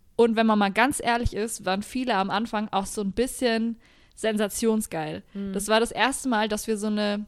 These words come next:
Speaker 1: irgendwie was
Speaker 2: Eine
Speaker 1: miterlebt haben.
Speaker 2: Katastrophe
Speaker 1: Genau.
Speaker 2: dabei waren, einfach
Speaker 1: Äh, so History in the Making und
Speaker 2: Ja.
Speaker 1: wir sind dabei so.
Speaker 2: Ja.
Speaker 1: Und da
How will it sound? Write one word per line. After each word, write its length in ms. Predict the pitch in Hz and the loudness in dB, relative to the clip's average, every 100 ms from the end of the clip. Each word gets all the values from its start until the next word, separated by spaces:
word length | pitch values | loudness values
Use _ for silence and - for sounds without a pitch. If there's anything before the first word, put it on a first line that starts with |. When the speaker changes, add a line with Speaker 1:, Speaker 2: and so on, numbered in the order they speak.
| _ _ _ _ _ - - | _ _ _ _ _ -12 -4
Speaker 1:
irgendwie 280 | 220 226 214 | -2 0 0
was 140 | 214 | 0
Speaker 2:
Eine 80 | 214 | 0
Speaker 1:
miterlebt 520 | 233 226 220 226 208 | 0 0 0 0 0
haben. 220 | 233 226 | 0 -2
Speaker 2:
Katastrophe 840 | 226 240 - 202 208 - 170 170 190 | -2 -6 -8 -8 -8 -8 -10 -8 -2
Speaker 1:
Genau. 180 | 240 | 0
Speaker 2:
dabei 360 | 233 202 175 175 | 2 2 0 -4
waren, 260 | 165 170 - | -12 -14 -6
einfach 100 | - | 0
Speaker 1:
Äh, 880 | 220 208 208 202 196 - - 202 - | 2 4 2 0 -4 -8 -16 -14 -10
so 240 | 202 214 214 | -2 0 0
History 500 | 214 277 - 247 233 | 0 -2 -2 -2 2
in 120 | 240 | 2
the 80 | 233 | 2
Making 460 | 226 240 247 254 | 2 2 0 -4
und 140 | 208 208 | -2 0
Speaker 2:
Ja. 140 | 190 | 2
Speaker 1:
wir 100 | 262 | 4
sind 260 | 226 240 226 | 4 2 2
dabei 420 | 208 214 220 208 | 2 4 4 4
so. 320 | 196 175 170 | 2 -2 -2
Speaker 2:
Ja. 240 | 196 190 185 - - | -2 -4 -8 -14 -2
Speaker 1:
Und 440 | 233 220 220 220 - _ _ _ _ | 2 2 0 -6 -14 _ _ _ _
da 260 | 233 240 | 2 2